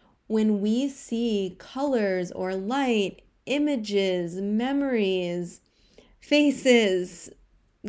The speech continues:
guides, angels, so on and so forth, behind closed eyes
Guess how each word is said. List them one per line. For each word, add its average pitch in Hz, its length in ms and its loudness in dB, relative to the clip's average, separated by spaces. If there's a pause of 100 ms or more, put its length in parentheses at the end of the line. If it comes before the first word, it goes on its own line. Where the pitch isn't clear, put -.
guides, 262 640 0
angels, 262 540 0
so 294 240 0
on 285 160 -2
and 208 180 2
so 226 260 -2
forth, 185 420 0 (520)
behind 208 640 0
closed 175 600 -2
eyes - 580 -10